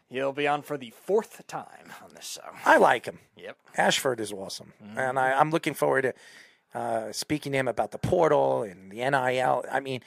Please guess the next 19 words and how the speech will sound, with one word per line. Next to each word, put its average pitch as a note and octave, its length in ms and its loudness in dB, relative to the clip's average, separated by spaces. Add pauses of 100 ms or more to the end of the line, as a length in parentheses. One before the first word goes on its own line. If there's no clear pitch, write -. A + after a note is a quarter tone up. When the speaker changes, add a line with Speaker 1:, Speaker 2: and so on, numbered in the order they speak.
(340)
Speaker 2:
I C#3 60 4
feel D#3 220 2
bad B2+ 260 2
for G#2 220 -12
him - 80 -20
because G#2+ 680 -8 (260)
the A#2+ 100 -8
guy C3+ 180 2
can't A#2+ 260 -8
stay F2+ 180 -8
healthy. A2 600 -2
He, G#2 220 -16
he's G#2+ 260 -10
had G#2 200 -12
so - 400 0
many G#2+ 300 -6
injuries. F2+ 600 -8
Speaker 1:
Right. - 100 -12
Speaker 2:
And, G2+ 80 -14